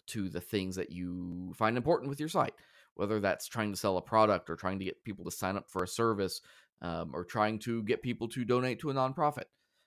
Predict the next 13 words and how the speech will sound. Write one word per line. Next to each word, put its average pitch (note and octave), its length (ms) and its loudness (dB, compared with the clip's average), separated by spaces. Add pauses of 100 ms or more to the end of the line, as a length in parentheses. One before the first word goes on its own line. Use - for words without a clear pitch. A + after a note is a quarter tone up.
(160)
uh, E2 120 -6
whatever G2+ 300 2
those G2 320 -2 (140)
cases F#2 480 -6 (440)
might G#2+ 320 0
be. F#2+ 320 -2 (420)
Um, - 300 -6 (1200)
you D#3 140 4
guys, A2 440 4 (800)
what C3+ 140 8
else C3+ 180 10
sounds F#2+ 320 4
good? C2+ 320 0